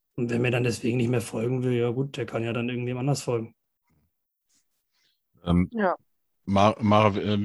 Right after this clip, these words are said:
Speaker 2: wie sieht das denn aus? Ich meine, ähm, bei so einer Reichweite, also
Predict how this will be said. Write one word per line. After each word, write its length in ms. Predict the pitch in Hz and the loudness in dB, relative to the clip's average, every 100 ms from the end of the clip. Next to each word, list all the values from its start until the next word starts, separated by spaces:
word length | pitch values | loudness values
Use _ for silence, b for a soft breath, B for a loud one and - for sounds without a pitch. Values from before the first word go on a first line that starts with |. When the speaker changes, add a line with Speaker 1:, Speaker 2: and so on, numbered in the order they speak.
| 101 - | -4 -4
Speaker 2:
wie 140 | 101 | -2
sieht 140 | 110 123 | 4 6
das 200 | 113 - | 6 4
denn 100 | 110 | 4
aus? 240 | 120 - | 4 2
Ich 80 | 95 | 2
meine, 200 | 107 101 101 104 | 4 4 4 2
ähm, 340 | 98 92 87 | 2 2 0
bei 120 | 87 87 | 0 0
so 100 | 98 | 0
einer 120 | 92 | 2
Reichweite, 1000 | 92 107 - - 104 113 117 120 120 101 - | 2 2 -2 0 2 2 0 -2 -4 -6 -12
also 180 | - | -10